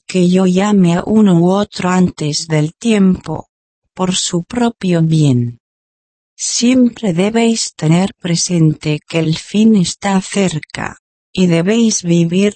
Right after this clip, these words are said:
cada día como si fuese el último y como si al día siguiente tuvieseis que rendir cuentas.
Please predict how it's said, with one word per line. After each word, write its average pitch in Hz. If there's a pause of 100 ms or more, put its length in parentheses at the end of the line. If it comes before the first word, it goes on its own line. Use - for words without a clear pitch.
(120)
cada 165
día 190
como 151
si -
fuese 233
el 170
último 165
y 160
como 156
si -
al 185
día 240
siguiente 165
tuvieseis 170
que 160
rendir 175
cuentas. 156